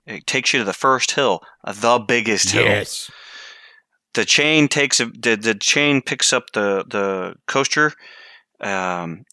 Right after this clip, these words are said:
Speaker 1: and it takes you to the top of the hill. As you're climbing, your potential is increasing.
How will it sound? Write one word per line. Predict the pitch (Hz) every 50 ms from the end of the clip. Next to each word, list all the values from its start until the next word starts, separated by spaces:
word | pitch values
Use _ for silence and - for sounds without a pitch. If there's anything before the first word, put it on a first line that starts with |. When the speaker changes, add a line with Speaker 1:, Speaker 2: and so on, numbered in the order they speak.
| - - -
Speaker 1:
and | 117 123 123 120
it | 131 - -
takes | - 135 139 139 - - -
you | 139 139
to | 127 - - 123
the | 104 104 95 90 _
top | - - - 131 131 135 135 - - - -
of | 117 113 113 110 104 -
the | 113 104
hill. | 98 90 107 110 110 107 98 85 73 - _ _ - - - - - - - _ _ _ _ _ _ _ _ _ -
As | 117 123 123 113 -
you're | 143 175 175
climbing, | - - - - 156 175 170 139 117 107 104 104 104 98
your | 101 120 127 127
potential | - - - 117 - - - - - 151 156 143 - - - 110 - - _
is | - 113 110 104 - - -
increasing. | 123 113 110 101 - - - - 135 131 117 - - - 127 123 104 90 76 -